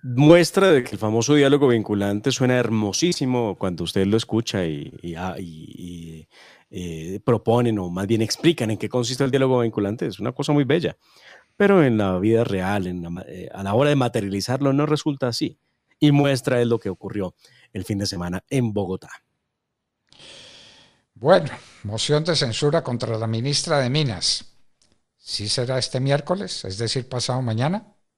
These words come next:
Speaker 1: Pues, doctor Fernando, todo está confirmado, pero usted sabe cómo puede funcionar esto. Está confirmado, pero puede que a última hora aparezca alguna excusa y la ministra no se presente. La ministra de Minas y Energía, Irina Vélez, se convierte este miércoles en la primera funcionaria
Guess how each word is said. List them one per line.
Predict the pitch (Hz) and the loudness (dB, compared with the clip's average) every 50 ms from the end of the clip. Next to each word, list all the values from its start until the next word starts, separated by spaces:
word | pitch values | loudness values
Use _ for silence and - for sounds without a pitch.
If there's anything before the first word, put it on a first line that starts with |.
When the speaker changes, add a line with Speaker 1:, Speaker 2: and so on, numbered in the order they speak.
| _ _ _ _ _ _ _ _ _ _ _ - | _ _ _ _ _ _ _ _ _ _ _ 0
Speaker 1:
Pues, | 139 143 135 135 131 120 | 2 4 4 4 4 4
doctor | 127 131 131 160 165 170 | 2 2 4 4 2 2
Fernando, | 170 190 180 190 190 190 180 185 170 | 2 0 2 2 2 2 2 2 0
todo | - _ - 151 156 165 170 170 170 165 160 165 170 175 - - _ _ _ _ _ _ _ _ _ _ - | 0 _ 4 4 6 6 6 6 6 4 4 4 2 2 -2 -4 _ _ _ _ _ _ _ _ _ _ -8
está | 131 117 104 - - - 139 135 139 - | -8 -6 -6 -6 -4 -2 -2 0 0 2
confirmado, | 160 151 147 151 151 147 139 127 120 113 120 123 120 123 | 2 2 2 4 4 4 4 2 2 2 0 0 0 -2
pero | 101 92 90 | -4 -4 -6
usted | 82 - 101 92 | -6 -10 -10 -8
sabe | 87 104 107 110 110 101 | -6 -2 -2 -2 -2 -2
cómo | - 107 104 104 107 104 | -2 -2 -2 -2 -4 -4
puede | - 104 104 104 104 | -2 -2 -2 -2 -2
funcionar | 104 104 98 95 92 98 104 113 | -4 -6 -6 -6 -6 -4 -2 -2
esto. | 110 98 - - 143 143 139 _ _ _ _ - - - - - - - | -2 -2 -4 -8 -10 -12 -12 _ _ _ _ -20 -20 -20 -20 -20 -20 -20
Está | - - - | -20 -18 -6
confirmado, | - - 156 151 143 110 101 98 101 120 131 | -2 -2 0 0 0 0 0 0 -2 -2 -2
pero | 131 110 92 90 | -2 -4 -8 -8
puede | - 98 101 120 | -8 -6 -6 -6
que | 123 - | -4 -4
a | 98 | -6
última | 95 95 - 123 110 104 95 | -6 -4 -4 -4 -4 -4 -4
hora | 95 110 117 | -4 -4 -4
aparezca | 117 - 92 92 92 - - 120 113 - _ _ - - _ _ | -6 -6 -8 -10 -8 -6 -6 -6 -6 -8 _ _ -20 -20 _ _
alguna | - 107 113 110 143 156 160 | -6 -4 0 2 2 4 4
excusa | 160 151 - - 175 156 139 - 156 - - | 2 2 2 4 4 4 4 2 0 -2 0
y | 127 | 0
la | 123 113 | 0 0
ministra | 107 107 110 113 - - 123 120 | 0 0 -2 -2 -2 -2 0 0
no | 123 117 | 0 0
se | - 131 | 0 0
presente. | 117 143 151 147 190 170 143 117 101 87 - - - - - - - - | 2 2 2 2 2 2 2 0 -4 -8 -10 -14 -20 -20 -20 -20 -16 -8
La | - 117 127 131 | -4 -2 0 2
ministra | 139 143 151 165 151 - 185 180 | 4 4 4 4 4 2 2 2
de | 147 | 4
Minas | 127 131 135 151 139 139 | 4 4 4 2 2 2
y | |
Energía, | 120 117 101 101 123 127 131 | 0 0 0 0 0 0 2
Irina | 131 131 131 131 | 2 2 2 2
Vélez, | 127 123 117 113 120 120 - - - | 2 2 2 2 0 -2 -4 -8 -12
se | - - - - | -12 -14 -10 -10
convierte | - 104 104 117 117 117 - - | -6 -2 0 0 0 0 -2 -4
este | 123 - - | -4 -2 -2
miércoles | 120 123 117 - 120 123 113 - | -2 -2 -2 0 0 -2 0 0
en | 110 107 | -2 -4
la | 104 | -2
primera | - - 113 113 131 160 175 | -2 -2 0 0 2 2 2
funcionaria | 165 170 147 127 143 139 131 117 110 110 - | 2 2 2 2 0 0 0 -2 -2 -4 -6